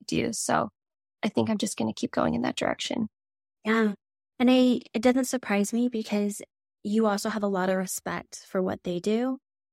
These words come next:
Speaker 1: Yeah.
Speaker 2: So like attracts like. And I think that's why there's always a genuine openness to, you know, learning about what you do
Speaker 1: Mm-hmm.
Speaker 2: as well, 'cause you, you are so respectful of,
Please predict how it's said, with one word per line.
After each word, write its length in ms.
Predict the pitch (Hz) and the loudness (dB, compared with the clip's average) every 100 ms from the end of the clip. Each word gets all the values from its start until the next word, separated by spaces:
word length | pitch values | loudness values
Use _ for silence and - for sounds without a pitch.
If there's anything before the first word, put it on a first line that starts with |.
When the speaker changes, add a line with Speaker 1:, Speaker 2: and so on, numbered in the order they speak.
| _ _ - | _ _ 0
Speaker 1:
Yeah. 100 | 123 208 | 2 2
Speaker 2:
So 20 | - _ - | 0 _ 0
like 240 | 202 202 | 2 2
attracts 460 | 214 - 202 202 202 | -2 0 -2 -2 -4
like. 480 | 185 202 247 - - | -2 -2 -4 -8 -4
And 440 | 208 202 196 196 | -2 0 0 -2
I 140 | - 190 | -2 -4
think 220 | - 196 | -2 -2
that's 280 | 196 185 - | -2 -4 -4
why 340 | 185 180 185 202 | -6 -4 -4 -2
there's 340 | 185 185 - - | -2 -4 -8 -4
always 440 | 190 185 185 185 - | 0 2 2 0 -4
a 240 | 190 185 | -4 -2
genuine 520 | 190 - 185 185 185 185 | -4 -2 0 0 0 -2
openness 680 | 180 190 190 196 208 - - | -2 0 0 -2 -4 -6 -6
to, 480 | - 190 202 202 - | -4 -2 -2 -4 -6
you 120 | 208 196 | -2 -2
know, 120 | 190 | 0
learning 300 | 190 185 185 | 0 2 2
about 200 | 185 190 | 2 0
what 120 | - | -2
you 180 | 190 185 | -2 0
do 100 | 190 | -2
Speaker 1:
Mm-hmm. 140 | 185 - | -4 -8
Speaker 2:
as 120 | - 180 | -16 -10
well, 320 | 196 196 202 | -8 -8 -8
'cause 220 | 202 190 | -6 -4
you, 420 | 190 190 190 190 185 | -2 0 0 -2 -4
you 240 | 196 202 190 | 0 2 4
are 140 | 180 | 0
so 180 | - 196 | -4 -4
respectful 640 | 190 - - - - - | -4 -2 -4 -4 -2 -2
of, 220 | - 190 | -2 -4